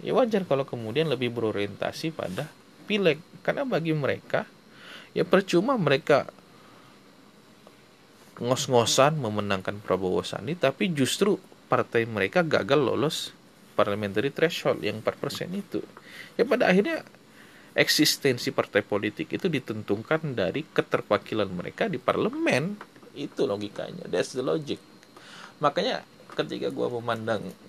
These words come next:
Pilpres dua ribu sembilan belas hari ini, ya, ya gua,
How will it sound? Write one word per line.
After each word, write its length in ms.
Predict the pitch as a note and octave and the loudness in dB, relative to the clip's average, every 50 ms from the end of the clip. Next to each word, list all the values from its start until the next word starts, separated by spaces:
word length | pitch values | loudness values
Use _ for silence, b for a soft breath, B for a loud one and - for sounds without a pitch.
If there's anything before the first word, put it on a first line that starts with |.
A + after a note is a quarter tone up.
| - - - | -20 -16 -12
Pilpres 720 | - A#2+ A2+ G#2 - - A2 G#2+ G#2 - - - - - - | -10 -10 -10 -8 -4 -2 -2 -2 -2 -4 -6 -8 -8 -10 -4
dua 200 | - A2+ A2 G2+ | 0 2 2 2
ribu 160 | G#2 G2+ G#2+ G2 | 2 0 -4 -6
sembilan 280 | - - G#2+ G2+ F#2+ G2 | -6 -4 -4 -4 0 0
belas 320 | G2 F#2+ - - - - - - | 0 -2 -2 -4 -10 -14 -8 -6
hari 240 | G#2+ G2 G2 - - | -4 -2 -2 -4 -4
ini, 240 | - - C4 C4 - | -6 -8 -6 -6 -6
ya, 100 | - - - - - - - - - - - - - - - - - - - - B B B B B B B B B B B B - - B B B B B B - - - - | -6 -6 -8 -14 -20 -20 -20 -20 -20 -20 -20 -20 -20 -20 -20 -20 -20 -20 -20 -20 B B B B B B B B B B B B -20 -20 B B B B B B -20 -20 -20 -12
ya 240 | - D2+ - - - | -6 -4 -2 -2 -2
gua, 320 | - A3 A#3 - - - | -2 0 0 0 -2 -4